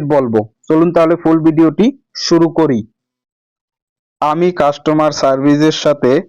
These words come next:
সরাসরি লাইভ চ্যাট করি এবং একটি মেসেজ করি এবং প্রশ্ন করি, "একটি এনআইডি কার্ড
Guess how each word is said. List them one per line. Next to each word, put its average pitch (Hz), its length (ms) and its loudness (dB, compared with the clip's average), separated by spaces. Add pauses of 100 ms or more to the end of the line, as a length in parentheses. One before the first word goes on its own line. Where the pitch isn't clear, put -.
(320)
সরাসরি 151 600 0
লাইভ 143 300 0
চ্যাট 151 400 2
করি 143 260 2
এবং 143 240 0
একটি 135 260 0
মেসেজ 135 440 0
করি 131 420 -2 (280)
এবং 139 360 0
প্রশ্ন 147 380 0
করি, 135 260 0 (400)
"একটি 156 560 0
এনআইডি 156 360 0
কার্ড 151 220 0